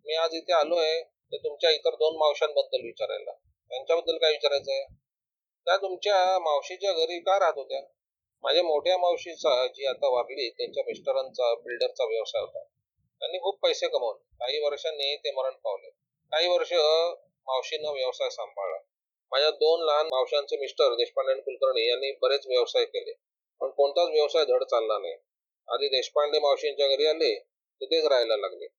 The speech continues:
मग कुलकर्णी आले, त्यांना पण मावशीनं सोबत राहायला सांगितलं. मोठा बंगला होता,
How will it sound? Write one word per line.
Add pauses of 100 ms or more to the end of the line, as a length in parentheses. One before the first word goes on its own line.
(220)
मग
कुलकर्णी
आले, (560)
त्यांना
पण
मावशीनं
सोबत
राहायला
सांगितलं. (500)
मोठा
बंगला
होता,